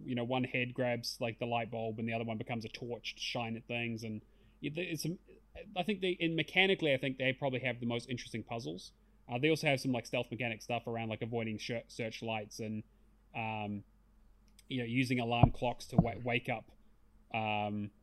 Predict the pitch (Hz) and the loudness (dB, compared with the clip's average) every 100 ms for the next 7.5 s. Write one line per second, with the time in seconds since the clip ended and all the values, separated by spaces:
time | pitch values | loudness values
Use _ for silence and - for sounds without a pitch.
0 | _ _ - 120 120 123 - - - - | _ _ -2 0 2 0 -2 -20 -18 -18
1 | - - 139 131 123 120 110 131 127 127 | -16 -4 -4 -2 -4 -4 2 4 4 2
2 | 120 120 - - - - 123 143 143 - | 0 -2 -6 -20 -12 -6 -2 0 0 4
3 | 135 131 160 139 131 127 - 123 123 120 | 4 4 4 2 4 0 0 0 0 0
4 | 123 - 120 135 131 117 110 107 120 131 | -2 -2 2 8 8 8 2 -2 0 0
5 | 170 127 123 135 131 160 160 135 127 120 | 0 0 2 2 6 6 8 6 4 4
6 | 123 117 117 131 123 117 110 127 117 113 | 4 4 2 2 2 0 0 0 0 -2
7 | 117 120 113 120 117 | -2 -2 -2 -2 -4